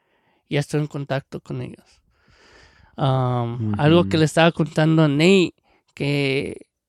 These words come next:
Speaker 1: desde que empecé a trabajar ahí me, me he visto muchos de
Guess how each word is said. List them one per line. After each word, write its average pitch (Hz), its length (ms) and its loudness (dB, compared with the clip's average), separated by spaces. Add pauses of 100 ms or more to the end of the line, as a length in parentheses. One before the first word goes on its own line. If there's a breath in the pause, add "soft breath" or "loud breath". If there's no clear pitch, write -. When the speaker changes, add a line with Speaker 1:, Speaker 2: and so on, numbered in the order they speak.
(240)
Speaker 1:
desde 160 320 2
que 160 120 -2
empecé 151 320 -4
a 156 40 -4
trabajar 165 460 0
ahí 165 200 2
me, 165 400 0
me 165 680 2 (880 soft breath)
he 170 140 2
visto 185 380 2
muchos 180 460 0
de 143 640 0